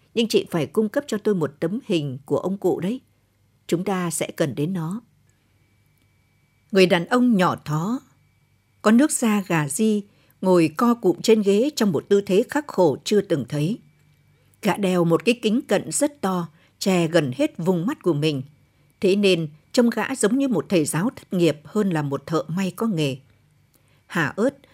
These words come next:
đặt chai nước suối trên bàn, rồi rút cái dây thước treo lủng lẳng trên cổ gã xem thật kỹ, như trên đó có viết lời thú nhận của gã vậy. "Anh là thợ may à? Cô biết rồi thì hỏi làm chi?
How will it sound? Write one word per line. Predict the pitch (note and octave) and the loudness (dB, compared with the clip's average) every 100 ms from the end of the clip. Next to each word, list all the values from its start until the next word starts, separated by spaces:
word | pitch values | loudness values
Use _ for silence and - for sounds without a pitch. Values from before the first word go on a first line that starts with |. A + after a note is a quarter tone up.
| _ _ | _ _
đặt | E3+ D3+ - | -4 -4 -4
chai | F#3+ | -4
nước | F#3 A#3 | -2 -2
suối | - F#3 F#3+ A#3 | 0 0 0 0
trên | G3+ | -2
bàn, | D#3 D3 B2+ - _ _ | -2 -4 -6 -12 _ _
rồi | - F3 E3 D3+ | 0 4 4 4
rút | D3 C#4+ - | 2 -2 0
cái | A#3+ | 0
dây | G#3+ A3+ G#3+ | 2 0 0
thước | D4 D#4+ _ _ | -4 -4 _ _
treo | - A#3 A#3 | -4 -2 0
lủng | F#3 E3+ C3+ | 4 4 2
lẳng | C#3 D3+ B2 - | -2 -2 -4 0
trên | A3+ G3+ | 0 2
cổ | D#3+ B2+ | -2 -2
gã | D#3+ D3 C4 | -4 -6 -6
xem | - F3 D3+ | -4 -4 -2
thật | D3 - | -6 -4
kỹ, | E3+ B3 D4 - - - | -2 0 -2 -6 -20 -4
như | F#3 F#3 F3 | 4 6 6
trên | - F#3+ | 2 0
đó | E3 D#3+ G#3+ - | 0 -4 -6 -4
có | G3+ | -2
viết | C4 C#4+ | -2 -2
lời | E3 D3+ A#2+ | 0 0 -2
thú | - F3+ | -6 -2
nhận | G#3+ - - | -2 -2 -6
của | B2+ | -8
gã | C3+ G#3 | -8 -8
vậy. | F#3+ E3 D#2 _ _ _ _ _ _ _ _ _ _ _ _ _ | -6 -8 -8 _ _ _ _ _ _ _ _ _ _ _ _ _
"Anh | C4 A3+ | 0 2
là | F#3+ | 0
thợ | - F#3 | 2 2
may | G3+ A3 F#3+ | 2 2 0
à? | C3+ - _ _ _ _ _ _ _ _ | -2 -6 _ _ _ _ _ _ _ _
Cô | - F3+ | -2 2
biết | A3 - | 2 2
rồi | G3+ F3 | 2 2
thì | F#3+ | 2
hỏi | F3+ F#3+ | 0 0
làm | D#3+ E3+ | 0 -2
chi? | D3+ A#3 B3 | 0 0 -2